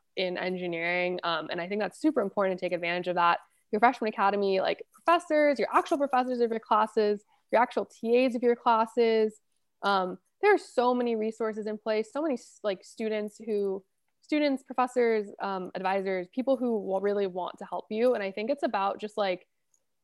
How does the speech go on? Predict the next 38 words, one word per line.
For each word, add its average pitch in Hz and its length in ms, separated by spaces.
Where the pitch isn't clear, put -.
not 196 280
being 196 220
afraid 180 440
to - 100
ask 180 220
for 214 80
help 202 180
and 339 80
just 453 140
not 480 160
being 480 160
afraid 294 340
in 269 120
general 233 480
to, - 120
like, 202 300
take 240 140
a 226 40
stab 185 420
at 233 200
things 262 300
and 226 100
just 208 220
try 190 300
things 240 260
out. 185 260
Even 208 200
if 240 80
you 285 100
think 208 280
that, 208 140
like, 185 300
you 214 100
know, 185 200
if 180 100
you 254 80
have 254 100
a 190 80